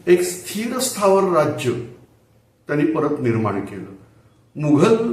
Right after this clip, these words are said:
बाजूनी विचार केला किंवा उत्तर हिंदुस्थानचा जर विचार केला, तर लक्षात येईल की सुरुवातीचा जो कालखंड आहे मुसलमानांच्या आक्रमणानंतरचा,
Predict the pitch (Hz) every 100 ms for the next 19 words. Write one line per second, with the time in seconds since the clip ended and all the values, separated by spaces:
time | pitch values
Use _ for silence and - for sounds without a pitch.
0 | - 175 165 165 185 190 180 143 170 170
1 | 170 131 123 117 160 165 175 - 208 190
2 | 170 175 185 - 185 180 180 170 175 160
3 | - 147 135 - 113 101 - - - _
4 | _ _ 185 185 165 175 - 139 107 -
5 | - - _ 160 160 175 175 - - -
6 | _ - 180 180 226 220 190 208 202 180
7 | 160 156 151 147 147 139 123 147 143 147
8 | 147 147 156 - 139 135 135 135 123 110
9 | 131 107 110